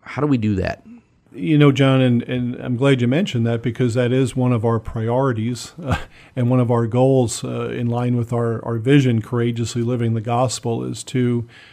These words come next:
Speaker 2: provide more ministry opportunities to reach out to our youth and to our young adults. I think it starts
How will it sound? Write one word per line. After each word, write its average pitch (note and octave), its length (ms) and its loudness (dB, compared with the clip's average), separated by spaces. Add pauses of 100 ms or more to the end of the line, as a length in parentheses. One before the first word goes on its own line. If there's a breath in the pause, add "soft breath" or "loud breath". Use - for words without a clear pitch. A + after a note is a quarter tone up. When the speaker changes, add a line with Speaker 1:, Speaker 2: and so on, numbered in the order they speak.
(140)
Speaker 2:
provide B2+ 480 2
more B2+ 500 4
ministry B2 520 -2
opportunities A#2+ 880 -2
to - 100 -6
reach A#2 320 -2
out B2 260 -2
to - 120 -8
our A2+ 120 -2
youth A#2 360 0
and A#2 160 0
to B2 120 -6
our A#2 100 -2
young A#2 220 -2
adults. A2+ 460 -4 (1000 loud breath)
I C3 80 0
think F3+ 280 2
it D3+ 100 -2
starts - 1000 0